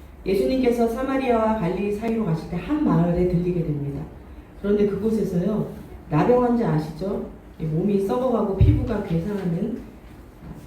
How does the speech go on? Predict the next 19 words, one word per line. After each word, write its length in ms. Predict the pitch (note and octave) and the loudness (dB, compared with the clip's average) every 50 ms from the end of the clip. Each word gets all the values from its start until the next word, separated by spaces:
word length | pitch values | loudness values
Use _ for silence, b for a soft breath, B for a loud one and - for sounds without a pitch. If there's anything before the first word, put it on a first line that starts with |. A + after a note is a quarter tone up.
| - - - - - - | -20 -20 -20 -20 -12 -8
그 340 | G#3+ G#3+ G#3+ G#3 G#3 G3 F#3+ | -4 -2 2 4 4 4 4
나병 320 | - D3+ D3+ G#3 A3 G#3+ G3 | 4 4 2 2 2 0 0
환자 240 | F#3+ - F#3+ F3 | -2 -2 0 0
열 240 | D3+ C#3+ D3 D#3+ F3 | 2 4 4 4 2
명이 500 | F3 F3+ E3 D#3+ F#3+ A3+ A#3+ A#3 - - B B B B B B B B - - | 2 2 2 2 2 2 0 0 0 -2 B B B B B B B B -4 2
예수님이 1300 | D#3+ G3 G3+ - A#3+ C4 C4 C4 B3+ B3 A#3+ A#3+ A#3 A#3 A3+ A3+ A3+ A3 A3+ - - - G#3+ A3 A3+ A3+ A3+ | 4 4 4 4 2 0 0 0 0 2 2 4 4 4 2 2 0 0 -2 -6 -8 -6 -4 0 0 0 0
지나가시는 640 | A3+ G#3 A3 A3+ A3+ A#3 A3+ A3+ A3+ A3 A3+ A3+ | 0 0 2 2 2 2 2 0 -2 -2 -2 0
것을 300 | G#3 F#3+ F#3+ G3 G3 - | 0 0 0 -2 -2 -2
보고 480 | - E3+ E3 E3 - A#3 C4+ D4+ D4+ - - - - - - - - - - - | -2 -2 -2 0 0 0 2 0 0 -2 -6 -12 -16 -16 -18 -18 -18 -18 -12 -8
가까이 400 | F#3+ G3 G3 - C#4 C#4 C4+ - | -6 -6 -4 -2 0 0 2 2
갈 160 | F3 E3+ E3 | 2 0 -2
수는 260 | - A3 A3 G#3+ G#3 | -2 -4 -4 -4 -4
없어요. 400 | - - - - E3+ D#3+ D3+ D#3 | -4 -4 -6 -4 -4 -2 -2 0
왜냐하면 560 | D#3+ F3 G3 G3 G3 G3 F#3 F3+ F3+ E3+ D#3+ E3+ | 0 0 -2 0 -2 -2 -2 -2 -2 -2 -2 -2
이 80 | F3+ | -2
나병 340 | F3 D3+ D3 F#3 G3 G3+ G3+ | 0 0 0 0 0 0 0
환자는 520 | G3+ F#3+ F#3+ F#3 F3+ F3+ G#3+ A3+ A3+ A3 | -2 -2 -2 -2 -2 0 0 0 0 0
세상에서 760 | - - C#4+ C#4+ C#4+ C#4+ C#4+ C4 A#3+ A3+ A3+ G#3+ G#3 G#3+ - - - - - - - | 0 0 -2 0 0 0 0 0 0 0 0 -2 -4 -4 -6 -10 -14 -16 -18 -8 -2
격리된, 800 | - D#3 D3+ F#3+ G#3 A3+ A#3 A#3+ A#3 A3 - E3 D#3+ D3+ C#3+ | 2 2 4 4 6 6 8 8 8 6 6 4 4 4 2